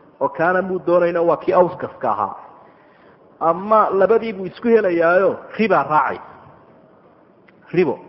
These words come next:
ayuu ku dhacay. Masalan, qofku hadduu idhaahdo, "Waxaana i amaaha, waxaana waan kaa iibiyey." "Kullu qardin jarra nafcan fahuwa riba." Amaah kasta oo faa'iido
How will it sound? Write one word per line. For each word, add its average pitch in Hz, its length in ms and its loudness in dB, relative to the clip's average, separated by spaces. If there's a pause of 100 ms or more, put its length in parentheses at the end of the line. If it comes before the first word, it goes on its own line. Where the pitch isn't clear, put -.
(220)
ayuu 131 120 -6
ku 143 100 -12
dhacay. 101 260 -4
Masalan, 160 260 -8
qofku 170 240 -6
hadduu 170 220 -6
idhaahdo, 160 280 -2
"Waxaana 170 380 -2
i 139 80 -4
amaaha, 135 380 -4 (760)
waxaana 170 340 -2
waan 151 200 -2
kaa 147 200 -2
iibiyey." 101 400 -12 (1600)
"Kullu 170 260 0
qardin 165 440 -2
jarra 156 260 -2
nafcan 151 340 -6
fahuwa 131 300 -4
riba." 123 220 -2 (640)
Amaah 165 400 0
kasta - 400 -4 (100)
oo 156 120 2
faa'iido 139 440 -2